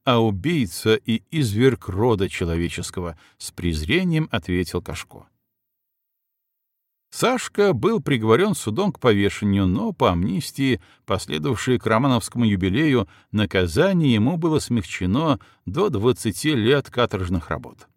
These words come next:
Февральская революция освободила Сашку, пожелавшего якобы отправиться на фронт. На самом деле Сашка явился в Москву, где и принялся за прежнее.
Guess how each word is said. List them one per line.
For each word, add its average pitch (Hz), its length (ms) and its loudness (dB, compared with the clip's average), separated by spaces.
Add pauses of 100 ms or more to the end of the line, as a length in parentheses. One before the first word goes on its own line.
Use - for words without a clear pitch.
(760)
Февральская 160 640 0
революция 170 720 0 (200)
освободила 110 720 2
Сашку, 107 560 -2 (180)
пожелавшего 123 640 0
якобы 139 600 -2
отправиться 104 580 -2
на 82 80 -6
фронт. - 400 -16 (720)
На 110 160 0
самом 214 440 0
деле 180 440 0 (300)
Сашка 196 440 -2
явился 143 420 0
в 113 40 2
Москву, 117 640 0
где 107 320 -2
и - 260 -4
принялся 127 840 -2
за 101 220 -2
прежнее. 65 600 -14